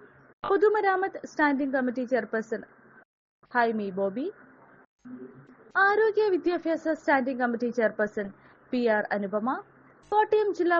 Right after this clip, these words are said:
പഞ്ചായത്ത് മുൻ പ്രസിഡന്റ് കെ വി ബിന്ദു, ഉഴവൂർ ബ്ലോക്ക് പഞ്ചായത്ത് മുൻ പ്രസിഡന്റ്മാരായ ബൈജു ജോൺ, പുതിയ എഴുത്തുചാലിൽ, ജോൺസൺ പുളിക്കൽ, പി സി കുര്യൻ,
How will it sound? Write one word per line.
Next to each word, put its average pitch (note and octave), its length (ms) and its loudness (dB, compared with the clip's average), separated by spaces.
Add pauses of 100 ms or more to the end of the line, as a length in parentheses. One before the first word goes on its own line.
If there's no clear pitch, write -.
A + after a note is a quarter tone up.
പഞ്ചായത്ത് C#4+ 560 2
മുൻ B3 240 -2
പ്രസിഡന്റ് A3 580 -6
കെ A3 80 0
വി G3+ 140 -4
ബിന്ദു, G3+ 440 -6 (480)
ഉഴവൂർ A4+ 360 4
ബ്ലോക്ക് D#4 320 2
പഞ്ചായത്ത് D4 540 2
മുൻ B3+ 200 -2
പ്രസിഡന്റ്മാരായ G#3 840 -2 (120)
ബൈജു G3+ 320 0
ജോൺ, C4+ 240 -2 (420)
പുതിയ B3 300 2
എഴുത്തുചാലിൽ, A3 600 -2 (460)
ജോൺസൺ G#4+ 500 -2
പുളിക്കൽ, B3+ 420 -6 (340)
പി D4 100 0
സി C#4 200 -4
കുര്യൻ, A#3 440 -2